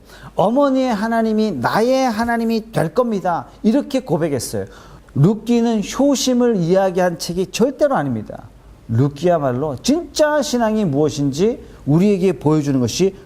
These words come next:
룻기라고 할 수 있어요. 절망의 상황에서 나오미의 하나님을 바라보고 "하나님의 말씀 안으로 나는 들어가겠습니다."라고 믿음의 결단을 한 것입니다. 여러분, 지금 이 시대가요, 사사 시대라 그랬어요.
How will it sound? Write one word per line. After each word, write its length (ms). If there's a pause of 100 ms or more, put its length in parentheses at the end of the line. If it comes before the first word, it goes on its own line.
룻기라고 720
할 80
수 140
있어요. 300 (580)
절망의 680
상황에서 760 (320)
나오미의 760
하나님을 580
바라보고 640 (180)
"하나님의 560
말씀 720
안으로 640 (120)
나는 440
들어가겠습니다."라고 1700 (140)
믿음의 400
결단을 600 (320)
한 160
것입니다. 380 (380)
여러분, 240
지금 300
이 60
시대가요, 640
사사 420
시대라 420
그랬어요. 380